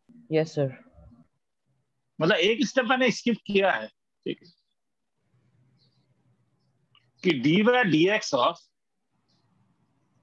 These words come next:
Speaker 2: x plus one by x के होल cube के लिए पहले d by dx of X cube plus three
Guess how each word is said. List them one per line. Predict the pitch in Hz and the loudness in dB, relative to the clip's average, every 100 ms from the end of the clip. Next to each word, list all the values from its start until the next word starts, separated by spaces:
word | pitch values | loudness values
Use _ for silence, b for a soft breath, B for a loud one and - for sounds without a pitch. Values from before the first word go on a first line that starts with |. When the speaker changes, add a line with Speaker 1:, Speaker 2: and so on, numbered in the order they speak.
| _ _ _ _ _ _ - | _ _ _ _ _ _ -2
Speaker 2:
x | 196 214 - | -2 -2 -2
plus | 240 247 - 165 | 0 2 2 2
one | 170 185 | 2 2
by | 214 | 0
x | - | 0
के | - | -2
होल | 180 147 170 | 0 0 0
cube | 151 180 143 | 0 -2 0
के | 156 | -2
लिए | 139 120 151 | -2 0 -4
पहले | - 147 147 | -2 -2 -2
d | 135 143 185 | -2 -2 -2
by | 214 208 131 135 | -2 -2 -4 -2
dx | 156 160 - - | -2 -4 -8 -8
of | - _ _ _ _ _ _ - - _ _ _ _ _ _ _ - | -8 _ _ _ _ _ _ -18 -18 _ _ _ _ _ _ _ -6
X | 160 180 - | -4 -4 -6
cube | - 220 | -2 -2
plus | - 196 214 - | -2 -2 -2 -4
three | - 175 | -4 0